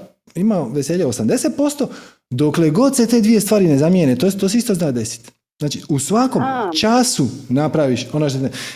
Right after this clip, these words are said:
Speaker 1: znači, onda radiš dvije stvari istovremeno i onda s vremenom jedna češće bude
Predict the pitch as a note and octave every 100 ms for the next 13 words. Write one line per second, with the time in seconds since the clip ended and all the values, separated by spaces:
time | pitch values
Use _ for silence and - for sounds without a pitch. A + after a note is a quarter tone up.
0 | - A3 A#3+ A3 C4+ D4 A#3+ - - A#3+
1 | C4 G#3 A3 D4+ A3 A3+ G3 C#3+ C#3+ C3+
2 | D3 F#3+ C#4 D#4 - G3 B3 D#4 C4+ -
3 | D4 F4+ E4 D4 C4+ B3 F3+ - - -
4 | D#3+ F3 G#3 C4 C#4 C4+ F3+ - - _
5 | _ _ - C4+ C#4+ A#3+ - - G#3 F3+
6 | D#3+ D3 G3 G#3+ E3+ E3+ E3 D#3 -